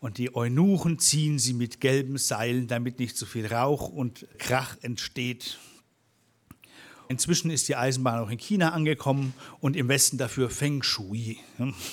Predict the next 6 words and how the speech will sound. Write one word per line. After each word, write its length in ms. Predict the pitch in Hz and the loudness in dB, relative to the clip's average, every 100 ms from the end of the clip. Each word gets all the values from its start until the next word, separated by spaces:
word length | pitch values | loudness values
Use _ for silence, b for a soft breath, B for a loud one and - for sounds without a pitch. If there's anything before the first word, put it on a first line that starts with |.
| B B B B B | B B B B B
So 140 | - 135 | 0 2
haben 140 | 143 | 2
sich 160 | 160 - | 0 0
die 140 | 165 | 0
Kulturen 640 | - 160 139 170 165 160 | 4 4 4 4 4 4
ausgetauscht. 840 | 143 123 139 - 131 113 113 - | 2 0 0 0 -2 -4 -8 -10